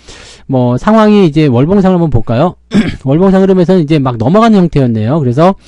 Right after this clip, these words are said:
구만 원 정도부터 지금 십일만 구천 원까지 올라온 상태고요. 이 매물대 큰 걸 넘어가야 되는 산이 있긴 있습니다. 근데 이것만 넘겨주면 될 것 같은데 가격대가 지금 십삼만 원, 십삼만 원만 넘겨주면 될 것 같은데 지금 십이만 원 정도 와 있으니까 오, 가능하기도 하겠는데?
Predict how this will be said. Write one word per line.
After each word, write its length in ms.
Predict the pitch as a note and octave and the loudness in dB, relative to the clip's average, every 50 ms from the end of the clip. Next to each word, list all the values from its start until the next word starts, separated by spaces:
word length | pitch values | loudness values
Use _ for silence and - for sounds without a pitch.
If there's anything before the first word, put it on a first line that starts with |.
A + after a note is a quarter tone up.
| - - - - - - | -20 -20 -20 -20 -18 -6
구만 240 | - D#3 E3+ F3+ | -2 0 2 2
원 80 | F3+ F3 | 2 0
정도부터 360 | E3+ E3 E3 D3+ C3+ - D#3 | 0 -2 -2 -4 -2 -2 -4
지금 280 | C3+ - C#3+ C3+ C#3+ C#3 | -2 -2 -4 -4 -4 -4
십일만 380 | - - G#3 G#3 G3+ G3 F3+ | -2 -2 -2 0 0 0 -2
구천 220 | - - - D3+ C#3+ | -4 -4 -4 -2 -2
원까지 200 | C3+ C3+ C3 C#3 | -2 -2 -2 -2
올라온 280 | A#2+ B2 C3+ C#3 C#3 | -2 0 0 -2 -2
상태고요. 640 | C3 D#3+ E3 D3+ - C#3+ B2 G#2+ A#2+ D#3 F3+ D3 G#2 - - - - - _ | -2 -2 -4 -4 -4 -4 -4 -2 -2 -2 0 -2 -2 -4 -10 -20 -20 -10 _
이 120 | D#3 F3 | -2 0
매물대 560 | D3+ C#3 C#3 F3 G#3 A3+ G#3 - G#3+ G#3 G#3 | 0 2 2 2 2 2 2 2 2 2 2
큰 140 | F#3+ - - - - | 2 -2 -6 -2 0
걸 80 | C#4 A#3 | 0 2
넘어가야 320 | D#3+ D3 F3 F3+ F#3 F3+ | 2 2 2 2 2 2
되는 260 | E3+ E3+ E3 E3 E3 | 0 0 0 0 -2
산이 280 | D3 - - A#3 A#3 F#3 | -2 -2 -2 0 0 0
있긴 300 | C3 A#2+ - - F3 D3+ | -2 -4 -4 -4 -2 -2
있습니다. 420 | A#2+ G#2 - C#3 B2+ A#2 A2+ A#2 | -2 -4 -4 -6 -6 -4 -4 -4
근데 260 | A2+ C3+ D3+ D#3 B2+ G#2 - _ _ - - _ | -4 -2 -2 -2 -4 -4 -6 _ _ -20 -20 _
이것만 360 | - D3+ D#3 G#3+ A3 A#3+ A#3 G3 | -8 -2 0 2 4 4 4 2
넘겨주면 440 | D3 D3 E3 G3 F#3+ G3 G3+ G3+ | 2 2 2 2 2 2 2 2
될 120 | D#3+ C3+ B2 | 0 0 -2
것 120 | - D#3+ D3 | -2 -4 -4
같은데 420 | C3+ - - C3 B2 C#3 C3+ A#2+ | -4 -4 -2 -4 -2 -2 -2 -4
가격대가 540 | - - C#3 C3+ E3 D#3+ - F3+ E3+ F#3 D#3+ | -4 -6 -6 -6 -6 -6 -4 -4 -4 -4 -2
지금 140 | - D#3 D3 | -2 -4 -6
십삼만 520 | - - - - - A3 A3 A3 G3 D3+ | -6 -8 -10 -4 -2 0 0 0 0 0
원, 160 | A#2 G2 G2 - - - - - - - - | -2 -4 -6 -10 -16 -20 -20 -20 -20 -20 -8
십삼만 520 | - - - - - C4 B3+ B3+ B3 B3 | -8 -8 -6 -2 0 0 2 2 2 2
원만 180 | B3 A#3+ A#3+ A#3 | 2 2 2 2
넘겨주면 340 | G#3 F#3+ F#3 F#3 F#3+ G3 G3 | 0 0 0 0 0 0 0
될 100 | E3+ E3+ | -2 -2
것 100 | - F#3+ | 0 -2
같은데 240 | F3+ - - - F3+ | -2 -2 -2 -4 -4
지금 180 | - - F#3 F3 | -2 -2 -4 -4
십이만 460 | - - A#3+ G#3 F#3+ F3+ G3 G3 G3 | -2 -4 -2 0 0 0 2 2 2
원 80 | F#3+ F#3 | 2 0
정도 140 | F3 F3+ | 0 0
와 120 | E3 C#3+ C#3 | 0 0 -2
있으니까 480 | C#3 - - D#3 C3+ A#2+ - - A2+ | -2 -4 -4 -4 -4 -4 -4 -6 -6
오, 240 | A2 E3 F#3 F3+ C#3+ | -2 0 0 0 0
가능하기도 840 | - - - C#3 D#3+ F#3 G3+ G#3 G#3 G3+ F3 F3+ G#3 G#3 A3+ G#3 G#3+ | 0 -4 -6 -4 -2 0 0 0 0 0 0 -2 -2 -2 -2 0 0
하겠는데? 580 | G3 G#3 C4+ B3 G#3+ D3 A#2 A2+ D#3+ A3+ C4+ | 0 2 2 0 2 0 0 0 0 0 0